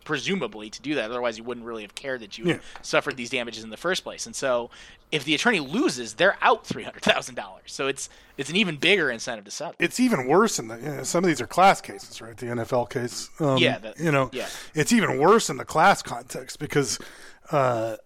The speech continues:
Speaker 2: you as the class plaintiff are really not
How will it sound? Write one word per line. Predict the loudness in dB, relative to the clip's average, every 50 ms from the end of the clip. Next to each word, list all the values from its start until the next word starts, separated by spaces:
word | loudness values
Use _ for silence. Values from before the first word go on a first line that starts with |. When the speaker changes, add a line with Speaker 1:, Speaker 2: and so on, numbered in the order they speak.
| -20 -20 -20 -20 -20 -20 -20 -18 -16 -16 -16 -18 -20 -20 -20 -20 -20 -20
Speaker 2:
you | -18 -12 -6 -2 2 4 6 6 6 6 4 4 2 2
as | 2 0 2
the | 0 -4
class | -2 0 2 4 6 6 6 6 4 0 -6
plaintiff | -6 -2 2 4 4 4 4 2 -2 -8 -8 -8 -14 -16 -16 -18 -20 -20 -18 -14 -12 -12 -12 -12 -14 -18 _ _ _ 0
are | 2 2 2 2
really | 0 0 2 2 4 4 4 2
not | 2 0 0 2 4 4 4 4 2 -2